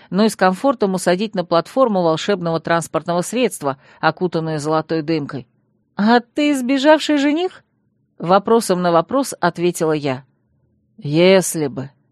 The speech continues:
вздохнул он. «Представь себе, на свадебном отборе с равным количеством мужчин и женщин я остался без пары». «Как это?» «Сам не знаю», — пожал плечами Джон.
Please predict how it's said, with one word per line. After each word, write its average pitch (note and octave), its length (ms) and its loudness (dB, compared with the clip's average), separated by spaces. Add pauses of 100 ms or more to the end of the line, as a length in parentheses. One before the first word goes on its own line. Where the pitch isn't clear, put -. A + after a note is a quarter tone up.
вздохнул D3+ 560 -2
он. C3 240 -4 (680)
«Представь G3 600 4
себе, C#3 320 -4
на D3+ 160 -2
свадебном E3 720 0
отборе E3 500 0
с - 120 -8
равным E3 420 0
количеством D3 720 -4
мужчин D3 460 -4
и C#3 60 -6
женщин E3+ 540 -2 (540)
я F3+ 300 4
остался D#3+ 500 -2
без C#3+ 240 -8
пары». D3 460 0 (880)
«Как C#4+ 260 2
это?» C3+ 280 -4 (840)
«Сам G3+ 440 2
не F3 100 0
знаю», — C3+ 480 -4 (220)
пожал D#3+ 320 4
плечами D3+ 440 -2
Джон. C#3 360 -6